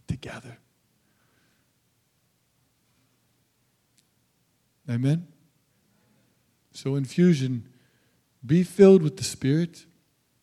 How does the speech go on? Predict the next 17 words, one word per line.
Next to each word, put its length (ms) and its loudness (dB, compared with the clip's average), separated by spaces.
submitting 760 -2
one 180 -4
another 600 -10
to 120 -14
one 180 -6
another 500 -10
out 120 -6
of 180 -8
reverence 840 -4
for 140 -16
your 100 -14
Savior. 540 -16
As 80 -20
hard 280 0
as 80 -4
it 100 -4
is, 460 -16